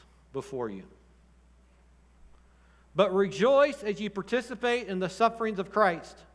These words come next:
so that you may be overjoyed." What's that next word? When? Did you say this phrase with me? When.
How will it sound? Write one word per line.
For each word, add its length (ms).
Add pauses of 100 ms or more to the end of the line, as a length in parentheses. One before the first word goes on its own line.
(500)
so 200
that 120
you 160
may 160
be 240
overjoyed." 920
What's 160
that 140
next 220
word? 360 (1200)
When? 420 (1000)
Did 100
you 40
say 140
this 180
phrase 240
with 140
me? 200 (100)
When. 420